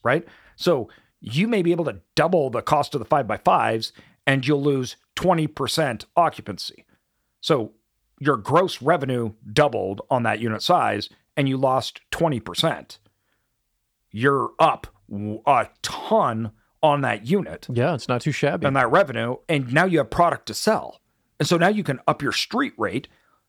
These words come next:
Speaker 1: and get people in there to it, right? So this is line item,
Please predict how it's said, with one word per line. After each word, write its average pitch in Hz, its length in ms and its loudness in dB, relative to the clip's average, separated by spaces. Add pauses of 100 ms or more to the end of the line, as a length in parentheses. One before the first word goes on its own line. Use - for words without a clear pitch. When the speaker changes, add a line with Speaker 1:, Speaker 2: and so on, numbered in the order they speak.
(220)
Speaker 1:
and 135 280 0
get 131 320 -2
people 120 520 -2
in 131 160 -2
there 113 180 -2
to - 260 -2
it, - 200 -14
right? 147 220 0 (140)
So 151 340 0 (460)
this 180 280 0
is 170 320 0
line 160 440 2
item, 131 460 -2